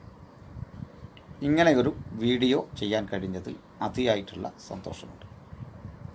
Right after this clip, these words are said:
നമ്മുടെ സാമൂഹ്യ മാധ്യമ രംഗത്ത്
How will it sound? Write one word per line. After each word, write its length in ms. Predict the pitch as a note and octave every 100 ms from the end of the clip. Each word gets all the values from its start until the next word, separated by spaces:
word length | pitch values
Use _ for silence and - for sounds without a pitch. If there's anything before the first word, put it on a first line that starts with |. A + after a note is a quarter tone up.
| - - - - - - - - - - - D#3
നമ്മുടെ 320 | E3 E3 E3 D#3+ F#3+ - - - -
സാമൂഹ്യ 460 | C#3 D3 D#3+ D#3 E3
മാധ്യമ 320 | D3+ C#3 C#3+ C3
രംഗത്ത് 420 | A#2+ A2 G2 G2+